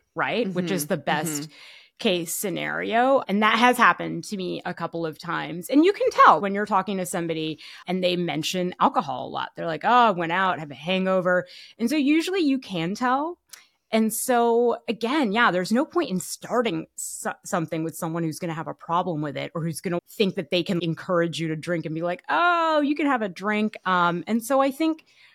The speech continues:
Speaker 1: for me, the best coping strategy has been to lean on people when that happens. Like when I'm feeling like,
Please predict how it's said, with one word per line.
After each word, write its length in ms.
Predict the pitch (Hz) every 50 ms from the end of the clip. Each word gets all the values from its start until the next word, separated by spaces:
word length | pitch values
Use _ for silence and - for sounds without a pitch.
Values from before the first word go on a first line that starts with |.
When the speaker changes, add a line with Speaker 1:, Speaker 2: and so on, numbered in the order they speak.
| _ _ _ _ _
Speaker 1:
for 140 | - 294 285
me, 160 | 269 269 277
the 120 | 277 392
best 460 | 277 - 190 170 180 - - - - -
coping 380 | 190 180 165 - 196 196 185
strategy 580 | - - - 180 170 175 175 165 - 175 175 170
has 160 | 175 165 -
been 240 | - 170 165 175 165
to 140 | - 190 165
lean 360 | 156 - 147 160 170 208 226
on 200 | 202 156 147 147
people 560 | - 151 - - - 85 - - - - -
when 200 | - 180 170 165
that 120 | 165 - -
happens. 420 | 160 175 160 - - 160 147 143 165
Like 120 | 170 -
when 120 | 175 175 170
I'm 140 | 160 170 165
feeling 480 | - 185 165 156 160 160 156 151 147 -
like, 360 | - 170 156 156 156 - -